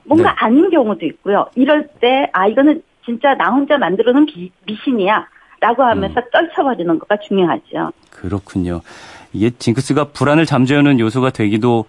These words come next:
Speaker 2: 하기 때문에 적당히 활용할 수 있을 정도로 활용을 하면 좋을 것 같다라고 정리를 할 수 있을 것 같습니다. 지금까지
Speaker 1: 네.
Speaker 2: 곽금주 서울대학교 심리학과 교수와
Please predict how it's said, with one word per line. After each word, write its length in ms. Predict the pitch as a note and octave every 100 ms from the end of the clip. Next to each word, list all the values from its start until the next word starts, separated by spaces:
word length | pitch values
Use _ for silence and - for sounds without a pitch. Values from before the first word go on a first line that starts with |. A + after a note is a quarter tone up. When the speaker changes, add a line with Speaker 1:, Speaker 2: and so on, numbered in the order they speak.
| _
Speaker 2:
하기 260 | - F3+
때문에 380 | E3+ C#3+ A#2+ B2+
적당히 560 | A2 - F#2+ - D#3+ E3
활용할 480 | D#3 F#3 F3 D#3+ D3
수 180 | -
있을 280 | A2+ - D3
정도로 680 | C#3 C3+ A#2+ A#2 C3 E3 G3+
활용을 400 | F3 D#3+ D3+ C#3+
하면 180 | C3 B2
좋을 200 | - G#2
것 140 | -
같다라고 760 | G2+ F#2 A2 G2+ F#2+ F#2 G2 F#2 - -
정리를 340 | - G2 G2
할 80 | G#2
수 120 | A#2+
있을 180 | G2 -
것 80 | A#2+
같습니다. 480 | G2 - - - - - - - - -
지금까지 480 | - C#3+ D3+ D#3 D3+
Speaker 1:
네. 40 | C#3+
Speaker 2:
곽금주 680 | - C3+ - D#3+ D#3 D#3 D3+
서울대학교 540 | E3+ D#3 D3 C#3 C#3
심리학과 500 | C3 E3 D3+ C3+ B2+
교수와 520 | A#2+ A2 A2 G#2 F#2+